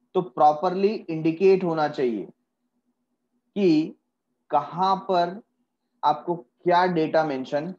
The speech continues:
करना है, so that जो मैसेज आप पास करना चाहते हो वो क्लियर हो। कैसा हो? क्लियर। Number two is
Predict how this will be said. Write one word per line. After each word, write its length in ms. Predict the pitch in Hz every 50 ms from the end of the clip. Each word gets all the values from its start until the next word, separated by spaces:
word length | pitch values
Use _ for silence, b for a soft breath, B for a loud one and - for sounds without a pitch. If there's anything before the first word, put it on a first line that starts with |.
| _
करना 320 | - 139 131 147 165 170 170
है, 320 | 165 151 127 120 117 117
so 240 | - - 170 175 170
that 260 | 165 139 123 123 123 - - _ _ _ _ _
जो 180 | 135 131 165 165
मैसेज 460 | 151 139 135 135 135 - 196 190 185
आप 180 | 190 175 - -
पास 240 | 170 156 156 156 -
करना 280 | - 151 143 147 147 147
चाहते 360 | 147 156 135 135 - 151 151
हो 320 | 143 123 117 120 120 b b b b _ _ 117
वो 180 | 127 147 190
क्लियर 640 | 202 - - _ _ _ 147 139 135 135 143 143 135 127
हो। 320 | 110 101 90 80 78 - _ -
कैसा 240 | 120 104 - - 143
हो? 280 | 143 165 220 - - _ _ _ _ _ _ _
क्लियर। 380 | 127 123 123 113 95 80 - - _ _ _ _ _ _ _ _ _ _ _ _ _ _ _ _ _ _ _ _ _ _ _ _ _ _ _ _ _ _ _ _ _ _ _ _ _ _ _ _ _ _ _ _ _ _ _ _ _ _ _ _ _ _ _ _ _ _ _ _ _ _ _ _ _ -
Number 320 | 160 160 165 175 196 208 196
two 180 | 202 226 220 214
is 240 | 185 147 147 160